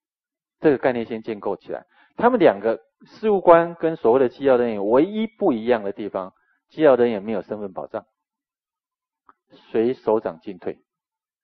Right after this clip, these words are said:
这个首长是指，是什么？是任用他的那个首长，不是市长哦。因为所有的任用他基本上都是机关的首长，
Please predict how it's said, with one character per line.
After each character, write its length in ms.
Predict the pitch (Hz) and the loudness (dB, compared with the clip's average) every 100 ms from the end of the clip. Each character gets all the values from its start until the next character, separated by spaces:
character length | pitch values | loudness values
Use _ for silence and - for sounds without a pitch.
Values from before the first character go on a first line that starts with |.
| _ _ - | _ _ -2
这 100 | 170 | 0
个 100 | 143 | 2
首 200 | 120 135 | 2 2
长 220 | 107 92 | 0 -6
是 100 | 120 | -12
指， 300 | - 92 - _ _ _ _ - | -10 -14 -14 _ _ _ _ -14
是 100 | 123 | -14
什 120 | - | -12
么？ 120 | - _ _ _ _ _ | -16 _ _ _ _ _
是 260 | - 101 95 | -12 -10 -4
任 240 | 135 143 | 0 0
用 180 | 131 110 | -2 -4
他 160 | 110 104 | -6 -6
的 100 | 92 | -8
那 140 | 101 | -10
个 80 | - | -14
首 240 | - 80 | -10 -12
长， 220 | - - - | -10 -16 -8
不 100 | 127 | -6
是 140 | 151 | -6
市 200 | - 131 | -10 -12
长 200 | 110 78 | -8 -10
哦。 180 | - - _ _ _ _ | -10 -18 _ _ _ _
因 120 | 160 175 | -4 -4
为 60 | |
所 200 | - 131 | 2 4
有 140 | 160 117 | 6 6
的 80 | |
任 220 | 123 156 143 | 6 2 2
用 180 | 131 | -2
他 160 | 120 120 | -2 -6
基 180 | - 127 | -6 -8
本 220 | 123 92 | -8 -8
上 180 | 117 107 | -10 -8
都 120 | 107 | -10
是 100 | 110 | -12
机 220 | - 107 | -16 -10
关 160 | - 98 | -8 -8
的 80 | 90 | -10
首 240 | - 90 | -12 -12
长， 180 | - | -14